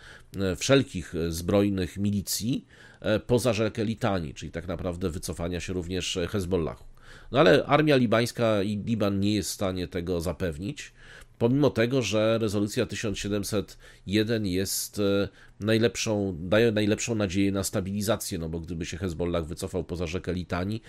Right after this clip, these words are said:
to oczywiście nie byłoby problemu z ostrzałem rakietami krótkiego zasięgu, e, tych, e, miejscowości na granicy. Natomiast to się oczywiście nie stanie i nie stało, Liban nie jest w stanie tego wdrożyć. Co więcej, jeszcze przypomina się,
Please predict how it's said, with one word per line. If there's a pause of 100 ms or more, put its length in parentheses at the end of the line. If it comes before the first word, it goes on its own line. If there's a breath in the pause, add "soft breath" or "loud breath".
(220 loud breath)
to
oczywiście (260 loud breath)
nie
byłoby
problemu
z
ostrzałem
rakietami
krótkiego
zasięgu, (340 loud breath)
e,
tych,
e, (260 loud breath)
miejscowości
na
granicy. (600 loud breath)
Natomiast
to
się
oczywiście
nie
stanie
i
nie
stało,
Liban
nie
jest
w
stanie
tego
wdrożyć. (320 loud breath)
Co
więcej,
jeszcze
przypomina
się,